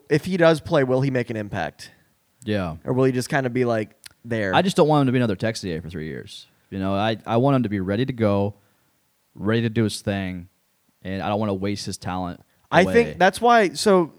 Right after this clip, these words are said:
Speaker 1: Werenski and Bjorkstrand both were on that Calder winning team
Speaker 2: Yeah.
Speaker 1: in Cleveland.
Speaker 2: And they came up.
Speaker 1: And they, they've spent, like, two years, three years, two or, two years. No, Werenski was there just for that year.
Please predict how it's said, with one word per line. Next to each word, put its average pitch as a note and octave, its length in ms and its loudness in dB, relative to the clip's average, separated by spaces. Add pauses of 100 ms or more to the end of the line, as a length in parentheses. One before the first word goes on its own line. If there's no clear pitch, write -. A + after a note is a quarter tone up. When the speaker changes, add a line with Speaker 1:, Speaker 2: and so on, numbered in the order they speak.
(100)
Speaker 1:
Werenski G3 460 0
and F#3 140 0
Bjorkstrand B2+ 680 0
both B2 280 0
were B2+ 100 0
on A#2+ 120 -2
that A#2 280 -4
Calder C3 360 2
winning A2+ 360 -4
team A2 460 -6 (140)
Speaker 2:
Yeah. F2+ 320 -2 (160)
Speaker 1:
in B2+ 180 -2
Cleveland. A#2+ 720 -4 (220)
Speaker 2:
And A2 100 -4
they B2 100 0
came D3 220 0
up. A2+ 120 2
Speaker 1:
And C#3 80 0
they, D3 160 4
they've D3 360 2
spent, E3 280 0
like, D3 180 0
two E3+ 180 2
years, D#3+ 280 4
three D#3+ 220 0
years, D#3+ 340 0
two F#3 160 4
or, F#3 140 6
two - 280 -4
years. F#3+ 380 2
No, E3 160 4
Werenski F#3 380 0
was C#3 160 -2
there B2+ 220 0
just A#2 200 -8
for A#2+ 120 -8
that G#2+ 220 -4
year. G2+ 300 -6